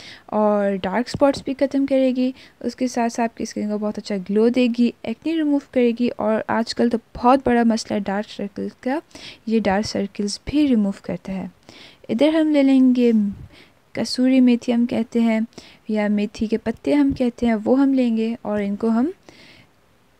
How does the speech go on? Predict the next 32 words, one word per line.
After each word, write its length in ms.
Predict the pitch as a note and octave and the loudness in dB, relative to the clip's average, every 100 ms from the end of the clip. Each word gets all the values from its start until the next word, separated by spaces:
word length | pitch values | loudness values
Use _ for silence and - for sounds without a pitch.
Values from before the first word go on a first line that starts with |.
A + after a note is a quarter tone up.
| _ _ _ - - | _ _ _ -16 -2
ग्राइंड 280 | G#3+ G#3 | 0 0
कर 140 | G#3 F#3+ | 0 -2
लेंगे। 360 | F3 F3 F#3 F#3+ - - - | -4 -6 -8 -10 -10 -10 -6
ग्राइंड 320 | G#3+ G#3+ A3+ | -2 0 2
करके 340 | A3+ A3 - | 0 -2 -2
इनका 280 | A3 G#3 A3+ | -2 -2 -2
हम 180 | G#3+ G#3 | -2 -2
बहुत 260 | G#3 G#3 G#3 | 0 -2 -4
ही 60 | |
स्मूथ 360 | - - G3+ G3 - | -8 -4 -2 -2 -4
पाउडर 280 | - G#3 C#4+ | -4 2 4
बना 260 | D#4+ D4+ | 4 4
लेंगे। 320 | C#4+ C4+ C4 C4 | 2 4 4 2
अगर 480 | - - - G3+ | 0 -4 -6 -2
आपके 180 | G3+ - | -4 -4
पास 240 | G3 G3+ - | -6 -6 -6
ग्राइंडर 380 | G3+ G3+ G3+ G3 | -4 -2 -2 -2
ना 220 | G3 A3 | -2 -2
हो 240 | B3 C#4 - - - - | 0 -2 -4 -20 -20 -4
तो 80 | A3+ | 0
आप 180 | G#3+ G#3+ | 0 0
इनको 200 | G#3+ G#3+ | -2 -2
हाथों 360 | G3+ G#3 - | -2 -2 -4
से 140 | D4 C#4+ | -6 -4
क्रश 280 | A#3 A3+ | -4 -4
करके 440 | - G3 F#3 C4 F#4+ - | -2 -4 -2 -4 -4 -6
और 120 | G#3 | -8
फिर 200 | - D#4 - | -4 -4 -4
छान 320 | A3+ G3 F#3 | -6 -4 -4
भी 160 | G3+ C4 | -2 -2
सकते 340 | A3+ - F#3+ | -4 -8 -10
हैं। 180 | F#3+ | -10